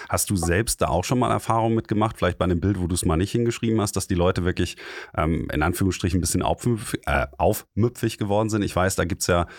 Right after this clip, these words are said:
einige Gemüter, die sich relativ schnell erhitzen.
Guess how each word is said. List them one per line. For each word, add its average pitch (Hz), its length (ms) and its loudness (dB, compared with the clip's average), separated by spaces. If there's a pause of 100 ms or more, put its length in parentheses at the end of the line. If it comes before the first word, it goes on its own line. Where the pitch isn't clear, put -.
(140)
einige 98 320 0
Gemüter, 92 380 2
die 90 100 0
sich 85 160 0
relativ 87 340 0
schnell 95 220 2
erhitzen. 73 460 0